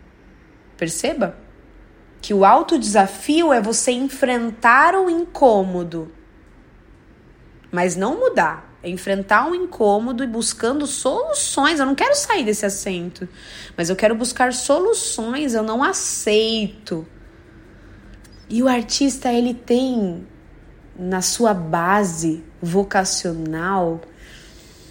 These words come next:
a não aceitação das coisas fáceis. Ele tem na sua base e precisa ter.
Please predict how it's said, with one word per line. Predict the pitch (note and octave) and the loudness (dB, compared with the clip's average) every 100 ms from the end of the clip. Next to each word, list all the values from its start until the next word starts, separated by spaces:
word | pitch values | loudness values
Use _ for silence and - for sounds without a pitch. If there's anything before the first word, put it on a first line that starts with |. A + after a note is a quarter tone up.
| - - - - | -20 -20 -20 -6
a | - A3 | 0 2
não | A3 A#3+ B3+ | 2 2 2
aceitação | A#3+ - A#3 G#3+ F#3 F3 - - - - D#3 D3 - - - - - | 0 2 0 0 -4 -6 -8 -10 -12 -10 -10 -10 -16 -20 -20 -20 -8
das | D#3+ D#3+ | -6 -4
coisas | - E3+ D#3 D3+ - - | -4 -2 -2 -4 -6 -8
fáceis. | - - - - - - - - - - - - - - - - - - - - - - | -8 -10 -10 -10 -10 -10 -10 -10 -14 -20 -20 -20 -20 -20 -20 -20 -20 -20 -20 -20 -14 0
Ele | G3 G3 | 0 2
tem | A3+ B3 | 0 0
na | A3 | 0
sua | - F#3+ | 0 0
base | E3 C#3+ - - - | 0 -4 -8 -14 -12
e | E3+ | -4
precisa | G#3+ G3+ A3+ A#3 | -2 0 0 -2
ter. | A#3 D3+ C3 | -2 -6 -6